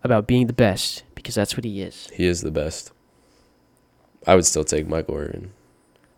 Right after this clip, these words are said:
Speaker 1: Oh, well,
Speaker 2: 'cause he's my
Speaker 1: obviously.
Speaker 2: guy.
Speaker 1: Well, I mean, is he the playmaker or is he the
Speaker 2: He
Speaker 1: playmaker?
Speaker 2: is the playmaker.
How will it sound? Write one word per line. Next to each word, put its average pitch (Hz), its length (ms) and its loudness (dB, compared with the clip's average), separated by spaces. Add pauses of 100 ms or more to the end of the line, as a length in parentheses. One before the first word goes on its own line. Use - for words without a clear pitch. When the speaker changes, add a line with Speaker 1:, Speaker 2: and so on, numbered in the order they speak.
(200)
Speaker 1:
Oh, 101 240 -2
well, - 160 -6
Speaker 2:
'cause 135 200 2
he's 85 140 0
my 76 60 -4
Speaker 1:
obviously. 76 40 -6
Speaker 2:
guy. 71 280 -6 (360)
Speaker 1:
Well, - 100 -8
I - 40 -8
mean, - 300 -8
is 127 180 0
he 135 100 2
the - 100 -6
playmaker 120 520 2
or 101 120 -2
is 110 140 -6
he 110 80 -2
the 110 100 -2
Speaker 2:
He 90 100 2
Speaker 1:
playmaker? 135 200 8
Speaker 2:
is - 120 6
the 80 100 0
playmaker. 69 680 -4